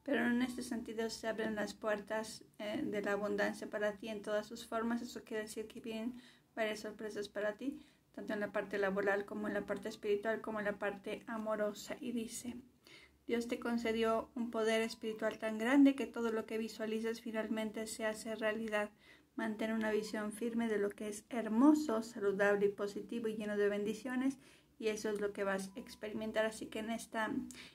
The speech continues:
en esta etapa, Sagitario, permanece positiva o positivo y atrae afirmaciones a tu vida que atraigan la abundancia. Bien, vamos a sacar seis cartitas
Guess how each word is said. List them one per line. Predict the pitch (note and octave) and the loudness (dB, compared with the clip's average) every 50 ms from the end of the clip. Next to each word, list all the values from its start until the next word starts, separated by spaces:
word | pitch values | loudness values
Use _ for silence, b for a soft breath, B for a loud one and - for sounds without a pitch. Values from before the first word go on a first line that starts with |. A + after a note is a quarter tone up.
| B B _ _ | B B _ _
en | - G#3+ | -6 -4
esta | A3 A3 A3 - A3+ | -4 -4 -4 -4 -8
etapa, | G#3+ - - A#3+ A#3+ A#3 - A3+ G#3+ A3 G#3+ - - - | -8 -4 -2 -2 -2 0 2 4 4 4 4 2 -2 -6
Sagitario, | A#3+ - - A3 - - - - A#3 G#3+ G#3+ A3 A3 A3 A3 A3 - | -6 -6 -6 -6 -6 -8 -6 -2 0 0 0 2 2 2 2 0 -2
permanece | F#3+ G3 G#3 G3+ G3+ G3+ G3 G#3+ A3 - - A3 | -4 -4 -2 -2 0 0 -2 -2 -4 -4 -6 -6
positiva | - - - G#3+ G#3+ - - G#3 G3+ - A#3 A#3 A#3 A3+ A3+ | -8 -6 -8 -10 -8 -6 -6 -6 -6 -6 -4 0 2 2 2
o | A3 A3 | 2 0
positivo | - A3 A3 - A3+ - - B3+ B3+ B3+ A#3+ B3+ B3 B3 | -4 -8 -8 -8 -10 -10 -8 -8 -6 -2 0 0 0 0
y | B3 A3+ G#3+ | 0 0 0
atrae | G3+ G3+ G3+ A#3+ A3 G#3+ A3 A3 | 0 0 0 0 2 2 4 4
afirmaciones | A3 A3 - G#3+ G#3 A#3 G#3 G#3+ - - A3 G#3+ G#3 G#3+ G#3+ G#3+ G#3+ - - - | 2 0 -2 -4 -4 -4 -4 -4 -6 -8 -6 -6 -4 -4 -4 -4 -6 -8 -10 -12
a | A3+ A3+ | -14 -12
tu | - - A#3+ | -10 -6 -4
vida | A#3 A#3 A#3 A#3 B3 C#4 B B B B B B B _ - | -2 -2 0 0 0 -2 B B B B B B B _ -8
que | - D#4+ - - - - | -6 -6 -6 -6 -8 -10
atraigan | G3+ G3 G#3 G#3+ G#3 G#3 G3+ G3+ G3+ G#3 | -10 -4 -2 0 2 2 2 2 2 2
la | G3 F#3 F#3+ F#3+ | 0 0 0 0
abundancia. | - A3 G#3+ G#3 A#3 A3 G#3+ G3 G3+ G#3+ F#3+ G3 - - - - - - - _ - - - - - - - _ _ - - _ B B B B B B B B B B _ _ _ _ - - - | -2 -4 -4 -4 -4 -4 -4 -2 -4 -4 -4 -6 -10 -14 -14 -16 -18 -20 -20 _ -20 -20 -20 -20 -20 -20 -20 _ _ -20 -20 _ B B B B B B B B B B _ _ _ _ -20 -12 -8
Bien, | - - - - - | -6 -6 -6 -6 -6
vamos | A#3+ A#3+ A#3+ A#3 A#3 | -4 -2 -2 -2 -2
a | - | -4
sacar | - - G#3+ - - G#3+ G#3+ G#3+ | -6 -8 -8 -4 -4 -4 -4 -4
seis | - A3+ A3+ A3 - - | -6 -8 -8 -8 -10 -8
cartitas | - A3+ A3 A#3 - - C#4+ D4+ D4+ D4+ C4 C4 C4+ C4+ - - | -6 -4 -4 -4 -4 -4 -6 -6 -4 -2 0 0 0 0 -4 -8